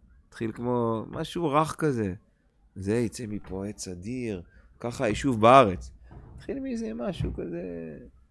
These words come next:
כיכר הדוידקה, כן, היה להם שמה מלחמת השחרור, תותח אחד, הירדנים היה מלא נשק.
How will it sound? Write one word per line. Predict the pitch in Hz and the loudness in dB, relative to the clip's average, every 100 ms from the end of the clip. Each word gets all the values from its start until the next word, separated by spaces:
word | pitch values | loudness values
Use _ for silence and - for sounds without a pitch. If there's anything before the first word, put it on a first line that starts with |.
| _ _ _ _ _ _ _ _ - | _ _ _ _ _ _ _ _ -16
כיכר | 101 - 127 127 127 107 _ _ | -12 0 2 4 2 0 _ _
הדוידקה, | - 98 101 120 147 - - 85 78 78 | -4 0 2 4 2 -2 -8 -6 -8 -8
כן, | 98 95 | -8 -6
היה | 87 92 | -6 -4
להם | 98 101 95 | -4 -4 -6
שמה | 92 90 87 87 - _ _ _ _ _ _ _ - | -8 -10 -10 -12 -16 _ _ _ _ _ _ _ -16
מלחמת | - 101 104 104 - - _ _ _ _ _ _ _ 208 | -8 -6 -4 -6 -8 -20 _ _ _ _ _ _ _ -12
השחרור, | 87 85 85 - 98 85 123 143 131 147 - - _ _ - | -8 -8 -8 -10 -10 -4 2 4 2 0 -10 -20 _ _ -4
תותח | 101 - 135 135 127 | -4 2 2 2 -2
אחד, | - 120 95 90 - - _ _ - | -2 0 0 -4 -12 -20 _ _ -12
הירדנים | 92 90 127 156 127 98 | -8 0 2 2 0 -2
היה | 95 | -4
מלא | 98 101 104 | -4 -4 -4
נשק. | 113 123 117 78 - | -4 -6 -8 -14 -16